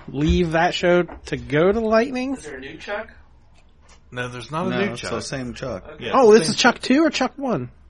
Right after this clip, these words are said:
Speaker 3: This is, there's only one
Speaker 4: There's
Speaker 3: Chuck.
Speaker 4: only one
Speaker 1: No,
Speaker 4: Chuck.
Speaker 1: we're thinking Reggie. Never mind. Okay.
Speaker 4: Oh,
Speaker 3: Yeah.
Speaker 4: yeah.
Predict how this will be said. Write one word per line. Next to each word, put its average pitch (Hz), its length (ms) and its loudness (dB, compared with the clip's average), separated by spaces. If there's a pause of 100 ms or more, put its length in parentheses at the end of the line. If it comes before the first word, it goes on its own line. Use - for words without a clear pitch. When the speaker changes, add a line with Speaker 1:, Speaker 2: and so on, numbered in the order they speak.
(520)
Speaker 3:
This - 180 -20
is, 120 240 -18 (280)
there's 127 160 -6
only 143 200 -4
one 135 140 -6
Speaker 4:
There's 143 100 -4
Speaker 3:
Chuck. 170 140 2
Speaker 4:
only 127 100 -2
one 147 160 0
Speaker 1:
No, 330 180 8
Speaker 4:
Chuck. 262 180 8
Speaker 1:
we're 269 60 6
thinking 277 300 4
Reggie. 214 440 4
Never 233 260 4
mind. 170 300 4
Okay. 196 400 4
Speaker 4:
Oh, 120 160 -2
Speaker 3:
Yeah. 170 60 -2
Speaker 4:
yeah. 110 240 -2